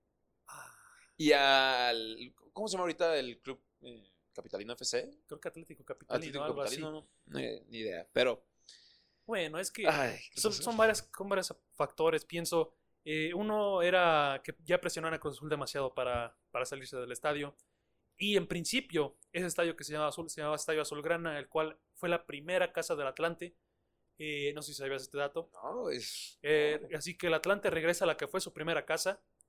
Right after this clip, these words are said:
Speaker 1: y lo hace, y espero que sea para bien también, porque en la, cada que jugaba Cruz Azul Atlante allí en el Azul, bastante gente del Potro de Hierro. Espero y empiece a recobrar también un poquito de esa identidad que tenía,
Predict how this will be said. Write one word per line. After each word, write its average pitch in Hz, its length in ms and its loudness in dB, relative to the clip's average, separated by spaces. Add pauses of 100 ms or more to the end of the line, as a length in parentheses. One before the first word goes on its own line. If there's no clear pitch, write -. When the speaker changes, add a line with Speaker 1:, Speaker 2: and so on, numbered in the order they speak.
(420)
Speaker 1:
y 139 840 -6
lo 135 120 2
hace, 208 260 0
y 160 80 -10
espero 170 300 0
que 147 80 0
sea - 180 -2
para 139 160 -2
bien 117 220 -6 (280)
también, 143 340 -4 (320)
porque 151 580 -2
en 151 220 -6
la, 147 420 -2 (100)
cada 180 180 4
que 160 100 -4
jugaba 165 320 6
Cruz 151 160 -2
Azul 170 160 0
Atlante 160 340 -2
allí 147 120 -6
en 165 60 -6
el 147 80 0
Azul, 170 260 -4 (360)
bastante 165 500 0
gente 165 320 -6
del 135 160 -2
Potro 151 300 -4
de 131 120 -6
Hierro. 147 360 -4 (680)
Espero 165 440 6
y 139 80 -4
empiece 143 280 -4
a 156 40 2
recobrar 143 360 -2
también 151 280 -6
un 156 80 -12
poquito - 340 -8
de 160 100 6
esa 165 140 -2
identidad 151 420 -4
que - 100 -18
tenía, 165 440 -6